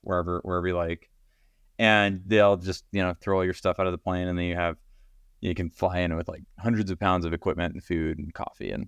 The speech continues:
everything you need. And, uh, and so you land in there, and then, and then you're just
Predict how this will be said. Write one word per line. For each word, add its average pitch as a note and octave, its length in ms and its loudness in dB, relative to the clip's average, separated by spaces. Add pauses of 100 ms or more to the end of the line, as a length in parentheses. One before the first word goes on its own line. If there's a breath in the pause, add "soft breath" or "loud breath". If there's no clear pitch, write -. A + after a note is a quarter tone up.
(120)
everything - 280 -8
you - 60 -8
need. - 240 -8 (340)
And, G#2+ 320 4
uh, F#2 360 4 (720)
and A2+ 120 2
so A#2 280 8
you G#2+ 180 2
land C3+ 260 4
in A#2+ 80 6
there, G#2 160 4
and G#2 120 2
then, G#2 240 -2
and A2 120 -2
then G#2 120 0
you're G2 120 2
just G2 300 -4